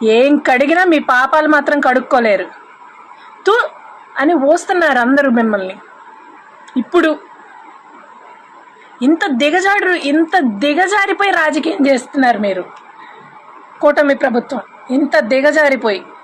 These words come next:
జగన్మోహన్ రెడ్డి గారిని ఒక్కడిని, ఒక్కడిని, ఒక్కడిని ఓడించలేక ఆయన్ని ఎలా డౌన్ చేయాలా, ఇలానా మీరు చేసేది? ఇదే మీ, మీ రాజకీయం? ఛీ! ఇంతకన్నా మీరు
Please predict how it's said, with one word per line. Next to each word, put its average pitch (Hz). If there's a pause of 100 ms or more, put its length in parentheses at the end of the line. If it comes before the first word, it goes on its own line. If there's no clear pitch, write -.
(300)
జగన్మోహన్ 294
రెడ్డి 254
గారిని 254
ఒక్కడిని, 247 (240)
ఒక్కడిని, 285 (140)
ఒక్కడిని 294
ఓడించలేక 285
ఆయన్ని 262
ఎలా 240
డౌన్ 233
చేయాలా, 214 (800)
ఇలానా 320
మీరు 226
చేసేది? 220 (540)
ఇదే 349
మీ, 240
మీ 240
రాజకీయం? 247 (1040)
ఛీ! 494 (1800)
ఇంతకన్నా 240
మీరు 269